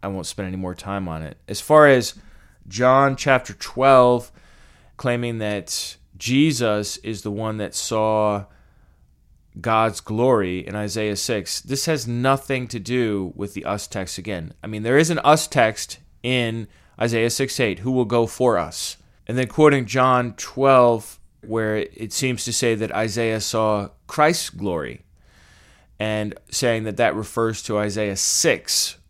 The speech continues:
where Isaiah saw God's glory. I, I don't think this is relevant at all to the topic of us texts, because it would just as easily be one or the other, either the Father or the Son.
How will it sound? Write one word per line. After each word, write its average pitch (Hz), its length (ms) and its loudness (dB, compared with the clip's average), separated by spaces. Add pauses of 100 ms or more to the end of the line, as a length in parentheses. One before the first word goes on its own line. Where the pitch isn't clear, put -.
(100)
where 104 320 -2
Isaiah 104 480 -2
saw 101 460 -2 (720)
God's 123 540 2 (160)
glory. 87 580 -6 (240)
I, 117 200 -4
I 131 80 -2
don't 147 240 2
think 131 240 -2
this 120 240 -2
is 107 300 -4 (100)
relevant 113 500 2
at - 100 -8
all 101 640 4 (180)
to 104 160 -8
the 98 80 -6
topic 107 580 -4
of 90 220 -10
us 139 240 0
texts, - 480 -2 (500)
because 127 460 2
it 120 220 -4
would 123 120 -6
just 139 200 0
as 117 140 -8
easily 135 360 -2
be 110 140 -4
one 117 280 -2
or 113 100 -2
the 104 160 -4
other, 104 400 0 (400)
either 107 220 -8
the 98 100 -8
Father 117 380 2
or 107 200 -2
the 95 100 -8
Son. 98 440 -4